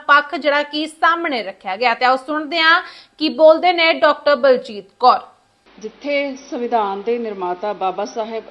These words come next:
Speaker 2: ਅੰਬੇਦਕਰ ਵਾਲੇ ਭੱਦੀ ਸ਼ਬਦਾਵਲੀ ਬੋਲੀ ਗਈ, ਉੱਥੇ ਹੀ ਉਸ ਦੀ ਜੋ ਅਕਲ ਹੈ ਉਹ ਵੀ ਸਾਹਮਣੇ ਆਈ ਹੈ, ਕਿਉਂਕਿ ਬੋਲਣ ਵਾਲੇ ਨੂੰ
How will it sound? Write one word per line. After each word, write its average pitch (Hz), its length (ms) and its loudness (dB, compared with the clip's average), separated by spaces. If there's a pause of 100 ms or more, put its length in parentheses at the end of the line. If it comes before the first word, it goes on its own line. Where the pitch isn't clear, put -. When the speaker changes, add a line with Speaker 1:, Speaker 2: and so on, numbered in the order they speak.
(120)
Speaker 2:
ਅੰਬੇਦਕਰ 208 640 -6
ਵਾਲੇ 190 440 -8 (380)
ਭੱਦੀ 214 420 -6
ਸ਼ਬਦਾਵਲੀ 196 640 -6
ਬੋਲੀ 180 380 -8
ਗਈ, 196 200 -10 (680)
ਉੱਥੇ 262 460 -4
ਹੀ 302 420 -8 (200)
ਉਸ 220 200 -8 (100)
ਦੀ 254 360 -8 (440)
ਜੋ 233 180 -6 (120)
ਅਕਲ 277 320 -4
ਹੈ 220 280 -4
ਉਹ 254 160 -4
ਵੀ 294 120 -6
ਸਾਹਮਣੇ 208 440 -8
ਆਈ 185 220 -6
ਹੈ, 233 120 -12
ਕਿਉਂਕਿ 247 320 -8
ਬੋਲਣ 202 520 -6
ਵਾਲੇ 262 300 0
ਨੂੰ 240 260 -6